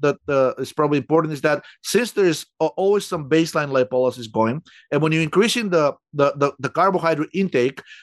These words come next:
uh, the excess that cannot get metabolized, of course, will get converted to triglycerides and then stored. Um, when you're increasing the carbohydrate intake,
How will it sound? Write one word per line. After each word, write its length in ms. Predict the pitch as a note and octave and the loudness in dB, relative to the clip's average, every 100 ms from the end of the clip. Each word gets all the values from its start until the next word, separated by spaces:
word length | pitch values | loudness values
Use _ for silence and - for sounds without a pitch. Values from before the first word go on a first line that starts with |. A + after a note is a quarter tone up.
| _ _ | _ _
uh, 200 | C#3+ C#3 - | 0 0 -2
the 180 | D3 E3 | 0 0
excess 360 | - - A3+ | 0 -2 0
that 180 | G3+ G3+ | 0 -2
cannot 420 | F3 D#3+ E3+ F#3 | -2 0 0 -2
get 180 | - F3 | -2 -4
metabolized, 720 | D#3 C#3 E3+ F3 C#3+ B2 B2+ | -4 -2 0 2 2 0 -2
of 100 | C3+ - | -6 -2
course, 240 | D3+ D#3 | -2 0
will 80 | C#3 | 0
get 180 | C3 - | -2 -2
converted 340 | C#3 A#2+ B2 | -2 0 0
to 60 | B2 | -2
triglycerides 840 | C#3+ C3 E3 C3+ G#2+ G#2 B2+ - | -2 0 0 2 0 0 -2 -4
and 140 | C3+ A#2+ | -2 -2
then 80 | B2 | -2
stored. 300 | A3 E3 - _ - F2+ _ | 0 0 -2 _ -20 -20 _
Um, 300 | C#3 C#3 C3+ - B2+ - - | 0 0 0 -6 -16 -14 -4
when 200 | D3+ D#3 | 0 4
you're 160 | E3 E3+ | 2 2
increasing 560 | F3 D#3 G#3+ C4+ D4 C4 | -4 0 0 2 0 0
the 80 | |
carbohydrate 680 | G3+ G3+ G3+ F#3 F3 E3 D3+ - | -2 0 0 0 -2 -2 -2 -6
intake, 420 | C#3 A2 A2+ | -4 -2 -2